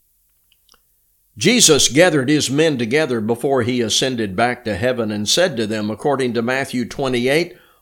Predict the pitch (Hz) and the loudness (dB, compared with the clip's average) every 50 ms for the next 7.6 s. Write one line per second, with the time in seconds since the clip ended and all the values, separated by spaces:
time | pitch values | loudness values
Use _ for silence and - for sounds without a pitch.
0 | _ - 147 160 190 214 220 208 208 208 196 196 185 175 160 135 120 110 98 - | _ 2 6 6 8 8 6 6 4 2 4 4 4 6 6 4 2 0 0 -2
1 | 117 117 98 110 113 107 - 92 101 110 110 110 98 92 123 131 120 131 131 135 | -2 0 0 0 -2 -2 -2 -4 -4 -4 -2 -2 -2 0 0 0 0 0 -2 -2
2 | 127 - 135 131 123 117 104 92 78 73 - _ _ _ _ _ _ _ _ _ | -2 -2 -2 0 0 0 0 -2 -4 -8 -12 _ _ _ _ _ _ _ _ _
3 | _ _ _ _ _ _ _ _ _ _ _ _ _ _ _ _ _ - 160 160 | _ _ _ _ _ _ _ _ _ _ _ _ _ _ _ _ _ 4 6 6
4 | 143 104 101 101 - 160 208 233 214 - 151 147 143 - - 151 143 120 - 113 | 6 4 2 2 4 4 4 4 4 6 6 6 4 4 4 2 2 2 0 0
5 | 120 139 131 127 110 95 131 165 175 170 127 135 131 135 139 151 165 170 156 139 | 0 0 0 0 0 0 0 2 2 2 0 0 2 4 6 6 6 6 6 4
6 | 120 - 180 180 185 170 143 120 101 135 139 123 123 135 135 139 127 117 120 107 | 2 4 4 4 4 4 2 0 0 -2 -2 0 2 2 2 2 0 0 -2 -2
7 | - - 170 175 170 120 107 110 117 - - | 2 2 4 4 2 2 -2 -4 -4 -6 -10